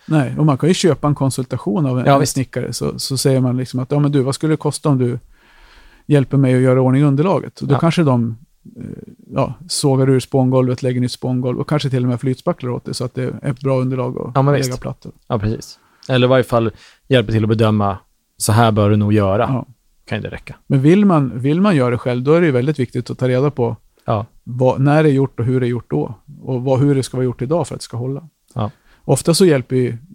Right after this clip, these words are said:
Speaker 1: Alltså, jag, jag pratar ju nu utifrån våran då, men jag säger
Speaker 2: Mm.
Speaker 1: oss generellt i branschen lite grann också då, för att jag tror ju många butiker som är som vi, eh, jobbar på samma sätt.
Speaker 2: Mm.
Speaker 1: Där man försöker sy ihop, eh, s-, man, man försöker få konsument och hantverkare att mötas och, och utbyta erfarenheter och, och jobb och så vidare.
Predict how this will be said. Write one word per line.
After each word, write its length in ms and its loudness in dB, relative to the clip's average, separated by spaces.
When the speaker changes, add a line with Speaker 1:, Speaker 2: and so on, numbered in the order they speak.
Speaker 1:
Alltså, 320 -6
jag, 260 -4
jag 160 2
pratar 300 0
ju 40 2
nu 140 2
utifrån 300 -4
våran 260 2
då, 60 -2
men 80 -2
jag 100 -2
säger 140 4
Speaker 2:
Mm. 120 0
Speaker 1:
oss 200 -12
generellt 420 2
i 40 -6
branschen 360 -4
lite 180 -6
grann 140 -2
också 240 -2
då, 80 2
för 120 -8
att 80 -8
jag 100 -6
tror 180 0
ju 60 0
många 260 0
butiker 400 -4
som 160 -4
är 220 -2
som 340 2
vi, 340 0
eh, 280 -6
jobbar 640 -2
på 100 -10
samma 240 0
sätt. 220 -2
Speaker 2:
Mm. 140 2
Speaker 1:
Där 100 0
man 340 0
försöker 380 -2
sy 160 -4
ihop, 360 -4
eh, 540 -10
s-, 180 -8
man, 320 -2
man 160 0
försöker 260 -2
få 160 -2
konsument 520 -2
och 60 -4
hantverkare 480 -2
att 60 -2
mötas 400 -4
och, 180 -6
och 60 -2
utbyta 420 -6
erfarenheter 520 -4
och, 240 -8
och 100 -2
jobb 220 -4
och 80 -8
så 80 -8
vidare. 260 -6